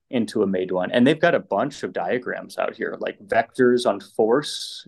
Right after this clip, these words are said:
and it careening off of the, the flagstick to help it actually have more force coming out of the, the cup. It's really interesting physics, uh, that they have here. Um, so worth,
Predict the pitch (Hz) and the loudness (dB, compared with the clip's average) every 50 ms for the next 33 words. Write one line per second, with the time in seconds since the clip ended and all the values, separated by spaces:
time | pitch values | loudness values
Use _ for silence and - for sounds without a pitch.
0 | - - - 104 95 95 95 98 95 98 - 113 110 113 - _ _ - - 117 | -14 -8 -6 -4 -4 -4 -4 -6 -4 0 2 2 2 0 -2 _ _ -6 -2 -2
1 | 104 104 107 110 117 120 113 107 - - - 104 104 107 - - - 110 101 98 | 0 2 2 2 4 4 2 2 2 4 4 6 6 4 2 2 0 -2 -2 -2
2 | - - - 104 101 98 - - 104 101 - - 98 98 98 101 101 - - - | -2 -2 0 0 0 0 -2 -2 -4 -2 0 0 2 2 2 0 -2 -6 -4 -2
3 | 127 117 120 - 120 107 101 101 101 101 110 98 - - _ _ _ _ _ _ | -2 -2 0 -2 -4 -2 -2 -2 -4 -2 -4 -4 -4 -4 _ _ _ _ _ _
4 | _ _ _ _ _ - - 104 101 - - 107 101 101 101 101 _ _ _ _ | _ _ _ _ _ -4 -4 -4 -4 -4 -6 -4 -2 -2 -2 -4 _ _ _ _
5 | _ _ _ _ _ _ _ _ - - 110 107 - 113 104 104 - - 104 104 | _ _ _ _ _ _ _ _ -4 0 0 0 2 2 0 0 0 0 0 0
6 | 208 - - - 104 104 101 101 - 101 101 104 120 123 120 - - 127 120 - | 0 -2 -4 -2 -2 -2 -2 0 0 2 2 4 2 0 0 -2 -2 -2 -2 -2
7 | _ _ _ - 123 120 - 127 139 147 - - - - 120 143 143 139 - 110 | _ _ _ -6 -4 0 2 2 2 2 0 -4 -2 0 2 2 2 0 -2 -4
8 | 104 - 107 104 - 110 104 98 98 98 - _ _ _ _ _ - - - - | -4 -6 -6 -6 -4 -6 -4 -4 -6 -10 -12 _ _ _ _ _ -20 -6 0 2
9 | 147 110 95 101 98 - - - - - - _ _ _ _ _ _ _ _ _ | 2 2 2 0 -2 -2 -6 -8 -8 -8 -10 _ _ _ _ _ _ _ _ _
10 | _ _ - 120 107 104 104 104 98 101 107 95 98 98 98 95 - - 101 95 | _ _ 2 4 4 4 4 2 2 2 2 2 2 2 0 0 -2 -2 -2 -2
11 | 95 - _ _ _ _ _ _ _ _ _ _ _ - - 98 92 90 90 90 | -2 -4 _ _ _ _ _ _ _ _ _ _ _ -2 0 0 0 0 -2 -2
12 | 90 90 90 - _ _ _ _ - - 113 104 - - _ - 123 135 160 175 | -4 -6 -8 -10 _ _ _ _ 0 2 2 2 2 0 _ 2 4 4 4 4
13 | 175 - | 2 -4